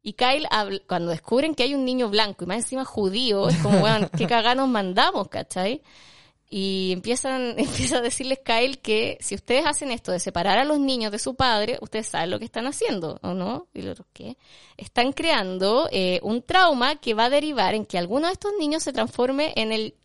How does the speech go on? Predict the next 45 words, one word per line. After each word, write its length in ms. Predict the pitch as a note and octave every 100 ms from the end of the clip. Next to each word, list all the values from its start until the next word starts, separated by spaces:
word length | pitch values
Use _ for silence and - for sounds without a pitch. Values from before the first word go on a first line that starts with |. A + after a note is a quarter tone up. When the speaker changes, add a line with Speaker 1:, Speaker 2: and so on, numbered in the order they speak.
| -
Speaker 1:
guasón 380 | F#3 - C4 C#4
mexicano, 420 | C#4 A#3+ F3+ -
Speaker 2:
<laughs> 640 | G#3+ A3 C#4 - E4+ -
Speaker 1:
que 80 | A#3+
es 100 | C4+
un 80 | B3
weón 340 | A#3+ A3 A#3 D#4
que 100 | C4+
va 140 | A#3
a 40 | C4+
querer 260 | A#3 A3+
vengarse 520 | A3+ G#3+ G#3 C#4+ E4+ F4+
del 100 | D#4+
sistema, 640 | B3 G#3 F4 D#4 B3+ A#3+
¿cachai? 400 | B3+ - B3+ C#4
Speaker 2:
El 60 |
Speaker 1:
El 60 | B3+
Speaker 2:
guasón 260 | G#3+ G#3+ G#3+ G3+ G3
Speaker 1:
Joker, 220 | A3 A3
pero 160 | A#3+ A#3+
va 60 |
a 40 | C4
ser 120 | G#3
Speaker 2:
mexicano. 380 | - G4+ G4 G3+
Speaker 1:
mexicano. 180 | - -
El 80 | G3
guasón, 300 | G3+ C4+ A3+
después 260 | A3+ C4
en 40 | C#4
otro 160 | C#4
capítulo 380 | D4+ C4+ C#4+ E4+
aparece, 480 | C#4+ A3 A#3+ G4+ C#4+
uno 120 | C4+
de 80 | D4+
estos 140 | E4+ C#4+
niños 180 | E4+
se 40 | -
transforma 500 | D4 C4 C4 G4 A#3+
en 40 |
el 80 | G#3
guasón 340 | G3+ - C4+ B3
Speaker 2:
El 80 | G#3+
Speaker 1:
mexicano. 240 | A3 G#3
Speaker 2:
guasón 340 | F3+ F#3 F3+ F3+
Speaker 1:
Entonces 160 | -